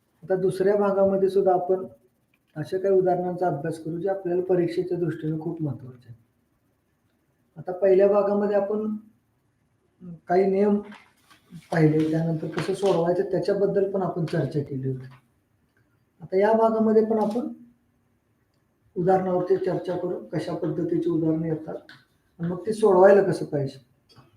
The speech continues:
आता हे आपल्याला चौथीला उपयोगी पडतंय, पाचवीला पडतंय,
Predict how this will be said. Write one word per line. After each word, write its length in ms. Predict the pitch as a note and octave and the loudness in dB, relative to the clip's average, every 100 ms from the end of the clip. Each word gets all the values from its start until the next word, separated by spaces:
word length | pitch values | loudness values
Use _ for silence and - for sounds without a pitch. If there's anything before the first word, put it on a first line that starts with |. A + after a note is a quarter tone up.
| _ _ _ | _ _ _
आता 180 | D#3 D#3 | -12 -6
हे 100 | F3 | 0
आपल्याला 600 | F#3+ F#3+ F#3+ G3 G3+ G#3+ - | 2 2 4 4 4 0 0
चौथीला 420 | G3+ F#3 - G3+ G3+ | 4 4 4 2 4
उपयोगी 380 | F#3+ F#3+ F#3 | 4 4 4
पडतंय, 460 | F#3+ F#3 E3 F#3 F#3 | 4 0 -2 -2 0
पाचवीला 520 | F#3+ E3+ - F3+ F#3 | 0 -2 -2 0 2
पडतंय, 640 | F#3 F3 D#3 - F3+ F3+ | 0 -4 -6 -8 -8 -8